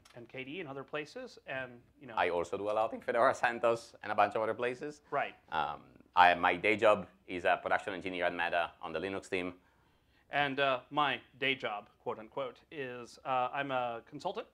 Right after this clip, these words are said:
Speaker 1: a principal consultant with Velocity Limitless, which is my own company for doing this stuff. And I'm also a co-host on the Sudo Show podcast, which just put out an episode this week.
Speaker 2: Oh, cool. All right, let's get started. Um, so, um, today we'll be talking a bit about centos Stream,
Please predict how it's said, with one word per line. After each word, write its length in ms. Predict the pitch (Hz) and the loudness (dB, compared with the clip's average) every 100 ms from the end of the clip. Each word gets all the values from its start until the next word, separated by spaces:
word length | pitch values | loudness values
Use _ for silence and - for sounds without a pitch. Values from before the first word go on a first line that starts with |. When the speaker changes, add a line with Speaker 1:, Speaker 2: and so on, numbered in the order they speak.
| - | -16
Speaker 1:
a 60 | 143 | -12
principal 260 | 165 160 | -12 -12
consultant 460 | 147 139 156 160 139 | -16 -12 -12 -12 -18
with 100 | - | -10
Velocity 380 | 135 120 - 117 | -6 -6 -6 -16
Limitless, 440 | 143 185 180 - _ _ _ | -16 -16 -20 -20 _ _ _
which 120 | - | -20
is 60 | 110 | -18
my 140 | 113 | -14
own 100 | 143 | -10
company 300 | 151 143 139 | -10 -10 -12
for 140 | 127 | -16
doing 140 | 127 156 | -18 -16
this 140 | 143 | -16
stuff. 280 | - 175 202 _ _ - _ | -6 -6 -6 _ _ -20 _
And 60 | - | -6
I'm 100 | 175 | -4
also 200 | 202 185 | -2 -4
a 60 | 151 | -6
co-host 520 | 180 185 190 196 170 | -8 -6 -8 -8 -8
on 80 | 139 | -10
the 80 | |
Sudo 240 | - 175 151 | -10 -12 -10
Show 180 | 156 127 | -12 -8
podcast, 600 | 127 117 117 104 _ _ _ _ _ _ _ _ - - | -8 -10 -12 -16 _ _ _ _ _ _ _ _ -20 -14
which 180 | 160 - | -12 -8
just 220 | 220 - | -8 -6
put 80 | 233 | -4
out 140 | 233 | -4
an 60 | 240 | -6
episode 360 | 269 - 151 | -10 -10 -14
this 160 | 131 - | -14 -20
week. 180 | 127 113 _ | -20 -20 _
Speaker 2:
Oh, 140 | 123 190 | -2 -2
cool. 320 | 269 277 - _ _ _ _ _ _ _ _ _ _ _ _ _ - | -4 -6 -10 _ _ _ _ _ _ _ _ _ _ _ _ _ -12
All 80 | 80 | -8
right, 200 | 143 226 - 95 | -6 -8 -12 -6
let's 160 | 85 - | -6 -6
get 100 | 107 | -8
started. 460 | 196 240 110 80 - _ - | -4 -2 -2 -6 -8 _ -20
Um, 60 | - _ - - - - - | -20 _ -20 -20 -20 -20 -8
so, 500 | - 113 113 113 107 - | 8 10 12 10 4 4
um, 320 | 92 92 92 | 6 6 2
today 180 | 123 165 | 2 4
we'll 140 | 160 | 4
be 80 | 147 | 2
talking 240 | 151 147 131 | 2 2 0
a 20 | |
bit 140 | 131 | 2
about 200 | 117 110 | 4 2
centos 240 | 117 104 - | 0 -6 -6
Stream, 320 | 180 214 | -6 -6